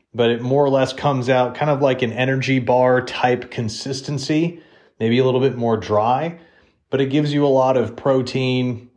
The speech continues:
and calories that you need for those types of trips. Again, you can dehydrate meats if you cut up and marinate some pieces of steak or chicken or what have you,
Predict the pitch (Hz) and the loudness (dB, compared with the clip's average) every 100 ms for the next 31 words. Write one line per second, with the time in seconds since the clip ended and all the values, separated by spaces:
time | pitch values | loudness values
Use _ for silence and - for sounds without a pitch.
0 | - 117 107 135 127 120 117 104 113 110 | -8 -6 0 2 2 2 0 -2 -2 -2
1 | 113 113 113 113 107 104 - _ _ _ | -6 -4 -4 -4 -6 -10 -18 _ _ _
2 | _ _ _ _ - 139 131 123 117 117 | _ _ _ _ -4 0 2 4 2 0
3 | - 110 107 101 - 110 92 - - - | -2 -2 -2 -8 -6 -4 -4 -6 -14 -16
4 | _ _ _ _ - _ _ _ _ _ | _ _ _ _ -20 _ _ _ _ _
5 | _ _ _ 120 117 117 110 113 123 117 | _ _ _ -4 0 2 2 0 -2 0
6 | 123 120 131 127 127 127 120 120 113 131 | 0 2 2 0 0 0 -2 -4 -2 0
7 | - - 120 107 113 113 113 - - - | -2 -4 -6 -4 0 0 -2 -8 -20 -20
8 | _ _ - 139 131 127 131 - _ _ | _ _ -2 2 2 2 -2 -12 _ _
9 | _ _ _ _ _ 127 117 117 123 131 | _ _ _ _ _ -4 -2 2 4 4
10 | 127 127 131 123 - 123 113 110 98 - | 4 2 0 -2 -2 2 2 0 -4 -10
11 | - - 131 127 127 117 110 101 - 123 | -18 -6 -4 -2 -2 0 -2 -2 -2 0
12 | 123 135 127 104 - - _ - 139 123 | 2 2 -2 -8 -8 -16 _ -4 -2 0
13 | 135 135 131 113 98 117 117 120 131 143 | 0 0 0 0 2 0 2 2 0 0
14 | 151 156 | -2 -2